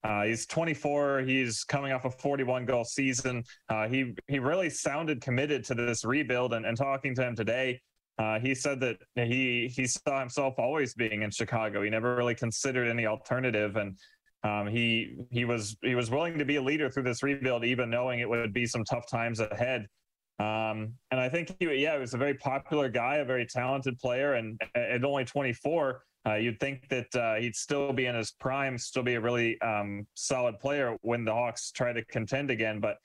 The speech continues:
um, the, the, the issue for the Hawks was really that they just didn't have that much to trade with value to try to rebuild with. Um, they can't really trade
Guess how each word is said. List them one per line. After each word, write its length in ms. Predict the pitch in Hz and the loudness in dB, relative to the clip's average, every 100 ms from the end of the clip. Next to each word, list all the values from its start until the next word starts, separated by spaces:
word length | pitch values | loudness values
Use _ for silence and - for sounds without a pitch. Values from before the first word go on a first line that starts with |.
| _ _ _ | _ _ _
um, 460 | 110 107 107 104 107 | -2 0 0 -4 -4
the, 200 | - 131 - | -2 -4 -4
the, 280 | - 123 123 _ _ - | -2 -2 -2 _ _ -2
the 180 | 165 | 0
issue 320 | 220 - 190 160 | 0 2 0 0
for 160 | - | 0
the 100 | 139 | 0
Hawks 300 | 135 156 - | 0 -2 -2
was 120 | 143 | -2
really 200 | 127 151 | 2 2
that 100 | 139 135 | 2 0
they 140 | - 131 | -2 -2
just 300 | 107 139 - | -4 -6 -2
didn't 160 | 196 | -2
have 260 | 127 135 139 | 0 -2 -2
that 220 | 135 135 | -2 -2
much 480 | 113 139 156 - - _ _ _ | -2 -2 -2 -6 -14 _ _ _
to 460 | - - - 196 226 | -10 -6 -2 -2 -2
trade 440 | - 135 117 113 107 - | 0 0 2 2 -2 -2
with 300 | 120 127 123 | 0 2 0
value 560 | 104 127 160 123 113 | 0 0 0 2 0
to 180 | 107 117 - _ | 0 -4 -4 _
try 260 | - 135 143 | -2 0 0
to 100 | 123 | 0
rebuild 460 | 107 202 139 92 87 | 0 0 0 0 0
with. 240 | 87 - - | 0 0 0
Um, 440 | 107 107 104 101 _ - - _ | 0 0 -2 -4 _ -20 -20 _
they 100 | 127 | -4
can't 240 | 127 160 160 | 0 0 2
really 180 | 151 139 | 2 2
trade 480 | - 143 147 131 | 0 2 2 0